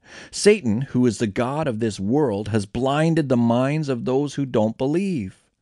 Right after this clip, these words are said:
They are unable to see the glory, don't understand this message about the glory of Christ, who is the exact likeness of God. You see, we don't go around preaching about ourselves.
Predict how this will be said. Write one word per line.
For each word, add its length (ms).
They 120
are 140
unable 380
to 120
see 400
the 120
glory, 460
don't 100
understand 640
this 180
message 560
about 360
the 60
glory 540
of 160
Christ, 520
who 140
is 140
the 80
exact 580
likeness 600
of 200
God. 600
You 140
see, 440
we 140
don't 360
go 140
around 400
preaching 420
about 240
ourselves. 760